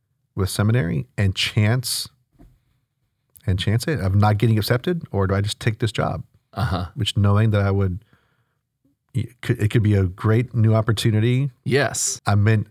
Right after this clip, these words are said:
Speaker 1: I made the choice. It was tough, but I said, "You know what? I'm going to just turn this down and I'm gonna move forward with seminary."
Speaker 2: Wow.
Speaker 1: So I said,
Speaker 2: That must have been a tough
Speaker 1: "Thank
Speaker 2: decision.
Speaker 1: you for the offer, but I'm gonna move forward. I believe God is calling me to the priesthood." So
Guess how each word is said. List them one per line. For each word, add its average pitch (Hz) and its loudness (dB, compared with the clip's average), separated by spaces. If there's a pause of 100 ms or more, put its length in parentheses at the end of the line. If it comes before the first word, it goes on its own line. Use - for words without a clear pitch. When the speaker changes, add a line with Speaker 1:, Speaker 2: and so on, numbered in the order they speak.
Speaker 1:
I 101 0
made 104 2
the 107 0
choice. 104 -2
It 107 0
was 107 2
tough, 127 0
but 110 2
I 101 2
said, 101 -2
"You 104 0
know 117 2
what? 123 2
I'm 92 -4
going 104 0
to - -10
just - -4
turn 107 0
this 101 -2
down 98 0
and - -4
I'm 95 -4
gonna 87 -2
move 92 -2
forward 90 -4
with 98 -6
seminary." 78 -6 (220)
Speaker 2:
Wow. 87 -4
Speaker 1:
So - -4
I 82 -4
said, 78 -8
Speaker 2:
That 92 -2
must 123 0
have 139 0
been 127 2
a 104 2
tough 127 0
Speaker 1:
"Thank 107 2
Speaker 2:
decision. 113 2
Speaker 1:
you - 2
for 107 2
the 107 4
offer, 95 0 (460)
but 92 -2
I'm 87 -2
gonna 95 0
move 95 0
forward. 120 2
I 95 2
believe 98 0
God 92 0
is 92 -4
calling 92 0
me 87 -2
to 87 -6
the - -8
priesthood." 90 -4
So 82 -6